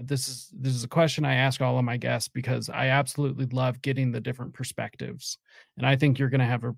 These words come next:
a really, really interesting answer to this. Um, why does liberty matter in the first place? Like, why, why does any of this matter?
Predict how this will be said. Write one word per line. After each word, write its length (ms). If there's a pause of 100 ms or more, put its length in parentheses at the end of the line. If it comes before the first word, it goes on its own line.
a 120 (140)
really, 540 (720)
really 260
interesting 580
answer 420
to 120
this. 480 (720)
Um, 460 (1080)
why 400
does 300
liberty 500
matter 540 (360)
in 140
the 80
first 320
place? 240
Like, 140
why, 240
why 240
does 180
any 220
of 120
this 220
matter? 400